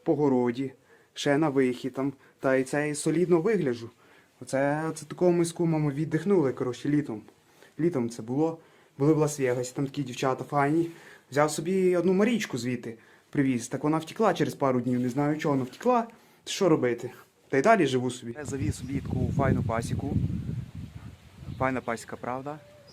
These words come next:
Тут багато меду. Тут в мене один Сергій Анатолійович цією пасікою займається, я його наняв, він там за банку меду в мене працює. Дивіться, я собі нагнав вже медовушки. Дивіться, тут бджіли літають.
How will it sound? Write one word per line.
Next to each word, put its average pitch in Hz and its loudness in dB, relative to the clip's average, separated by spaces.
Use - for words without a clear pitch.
Тут 120 -10
багато 123 -4
меду. 147 -4
Тут 135 -8
в - -4
мене 135 -2
один 123 -2
Сергій 131 -4
Анатолійович 131 -6
цією 120 -8
пасікою 120 -6
займається, 117 -8
я 110 -8
його 117 -6
наняв, 113 -6
він 117 -8
там 113 -6
за 120 -4
банку 123 -4
меду 117 -8
в - -18
мене 113 -6
працює. 123 -8
Дивіться, 131 -6
я 120 -4
собі 123 -10
нагнав 127 -8
вже 127 2
медовушки. - 4
Дивіться, - 0
тут - -4
бджіли 151 -4
літають. 127 -6